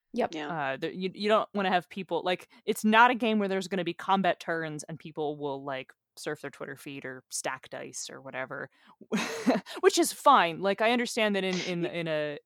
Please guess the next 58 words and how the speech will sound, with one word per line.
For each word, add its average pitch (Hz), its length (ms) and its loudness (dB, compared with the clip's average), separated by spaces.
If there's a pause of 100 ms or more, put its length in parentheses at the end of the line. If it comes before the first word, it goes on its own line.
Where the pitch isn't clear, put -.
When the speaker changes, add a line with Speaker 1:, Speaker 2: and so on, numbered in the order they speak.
(200)
Speaker 3:
in 214 120 2
a 196 40 0
game 208 240 4
where 190 120 4
that 170 200 4
happens, 170 380 0
where 165 80 -4
there's 156 200 -4
long 160 200 2
combat 151 340 -4
turns 151 320 -8
where 156 80 -6
things 151 240 -10
can 151 120 -18
take 151 180 -10
a 151 40 -8
really 156 180 -8
long 165 160 -6
time, 185 220 -6
like, 185 200 -10
listen, 165 240 -8
I 160 60 -6
don't, 156 200 -6 (220)
I 147 140 -20
don't 151 260 -14
care 147 220 -12
if - 120 -16
you're 143 240 -10 (560)
checking 156 260 -12
Facebook 143 460 -12
or 143 60 -10
whatever, 143 340 -10
just 143 220 -14
be 143 80 -14
ready 143 240 -8
when 143 120 -8
it's - 180 -12
your - 60 -10
<laughs> - 220 -8
turn. 233 320 4 (800)
Um, 175 540 0
but 233 140 -2
yeah, 220 240 6
like, 226 160 2
a 240 80 2
game 320 160 0
like 349 120 4
this, - 160 -2
you 247 80 0
have 220 160 0
to 202 120 0
be 185 180 -10
tuned 180 320 -2
in. 175 160 0
And, 165 200 -2
like, 180 220 -4
I 185 80 -2
think 240 200 -2